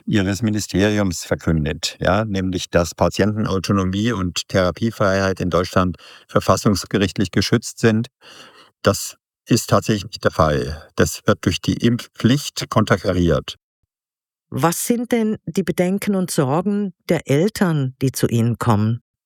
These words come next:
Speaker 1: Naja, die Bedenken der Eltern sind natürlich, dass diese Impfung ja nicht nebenwirkungsfrei ist.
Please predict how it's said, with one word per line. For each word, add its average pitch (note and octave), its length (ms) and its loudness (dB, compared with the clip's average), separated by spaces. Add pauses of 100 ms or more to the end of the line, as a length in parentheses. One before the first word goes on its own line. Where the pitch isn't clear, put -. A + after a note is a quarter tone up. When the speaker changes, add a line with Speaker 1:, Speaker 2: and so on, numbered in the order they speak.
(500)
Speaker 1:
Naja, C3+ 200 2
die G2+ 120 -4
Bedenken A#2 480 0
der - 160 0
Eltern B2+ 480 2
sind C3 200 -2
natürlich, B2+ 520 0
dass A#2 200 -2
diese A#2+ 240 0
Impfung A#2+ 420 0
ja A2 120 0
nicht A#2+ 220 -2
nebenwirkungsfrei F2+ 920 0
ist. - 520 -6